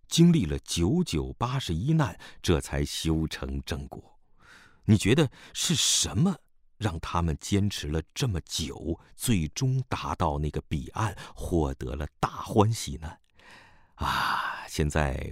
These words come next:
我想你和凯叔一样，也是心潮澎湃，浮想联翩，是不是？可以在留言里把你此时此刻的想法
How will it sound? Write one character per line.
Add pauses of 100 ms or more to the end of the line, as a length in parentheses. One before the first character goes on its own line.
我
想
你
和
凯
叔
一
样，
也
是 (360)
心
潮
澎
湃，
浮
想
联
翩， (240)
是
不
是？ (800)
可
以
在
留
言
里 (200)
把
你
此
时
此
刻
的 (140)
想
法